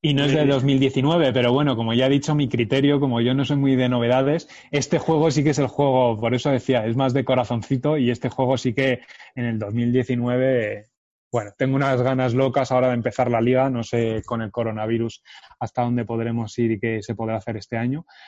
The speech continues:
Speaker 1: pero la experiencia de mi primera liga, eso que quedé, bueno, quedé penúltimo, ¿sabes?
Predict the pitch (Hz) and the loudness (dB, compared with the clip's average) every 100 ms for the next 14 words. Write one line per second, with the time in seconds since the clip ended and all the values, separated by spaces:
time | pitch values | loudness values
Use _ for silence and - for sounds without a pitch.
0 | - - 127 113 117 - 107 117 107 131 | -12 -4 0 0 -2 -6 -4 -6 -4 -2
1 | 123 117 120 120 113 117 127 151 131 120 | 0 0 -2 -2 0 0 0 0 -2 -2
2 | 139 127 120 113 120 120 113 110 120 127 | -2 -2 -2 0 0 0 -2 -4 -6 -6
3 | 117 107 113 117 123 127 120 113 110 110 | -8 -6 -4 0 0 0 0 -2 -4 -6
4 | - 120 139 127 147 156 135 139 170 | -4 -2 0 0 0 -2 -2 -2 -2